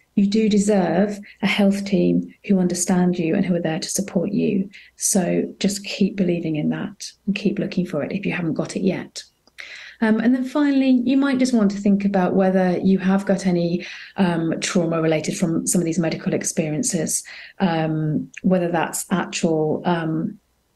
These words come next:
medical treatment or whether it's from consultations. Maybe have a think about some of the symptoms, um, I mentioned of trauma, like hypervigilance, intrusive thoughts or memories, um, rumination,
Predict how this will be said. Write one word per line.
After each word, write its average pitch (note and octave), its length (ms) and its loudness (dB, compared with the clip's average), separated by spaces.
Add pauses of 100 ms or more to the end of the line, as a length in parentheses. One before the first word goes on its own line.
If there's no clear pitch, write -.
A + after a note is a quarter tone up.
(520)
medical G3 340 0
treatment G3+ 600 2
or F3+ 60 4
whether F3+ 220 2
it's F#3+ 140 -4
from F3 160 0
consultations. E3 1040 -2 (320)
Maybe F#3+ 160 4
have F#3+ 160 2
a F3+ 60 2
think F#3 260 2
about F3+ 240 -2
some G3 140 2
of E3 60 -2
the E3+ 60 -6
symptoms, - 840 -2
um, E3 500 0
I F3 120 0
mentioned F3+ 500 2
of G3 100 0
trauma, F#3 440 2
like G3+ 240 0
hypervigilance, F3 1120 0 (420)
intrusive F3+ 540 2
thoughts F3 280 0
or F3+ 80 4
memories, F3 920 2 (340)
um, E3 600 0
rumination, F3 1200 2